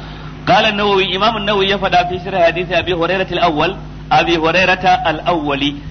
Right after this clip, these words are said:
dangane da sharhin hadisin Abu Hurairah na farko da ya kawo mana a nan gurin.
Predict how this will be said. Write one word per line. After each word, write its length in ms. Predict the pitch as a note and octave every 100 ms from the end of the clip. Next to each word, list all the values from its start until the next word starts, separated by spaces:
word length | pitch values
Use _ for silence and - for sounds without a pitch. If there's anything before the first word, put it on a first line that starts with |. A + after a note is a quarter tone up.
| -
dangane 320 | F#3+ A3 G#3+
da 100 | F3
sharhin 360 | D#3+ A3 A3 F#3
hadisin 400 | E3 F#3+ F3+ D#3+
Abu 180 | D#3 F3+
Hurairah 300 | E3+ E3+ E3+
na 100 | D#3+
farko 440 | D#3 E3 E3 E3 D#3 - - - - - -
da 100 | C3
ya 120 | E3
kawo 440 | F3 E3+ E3+ E3+
mana 280 | E3 E3+ C#3+
a 60 | C3
nan 220 | D#3 C#3+
gurin. 240 | D3 C3+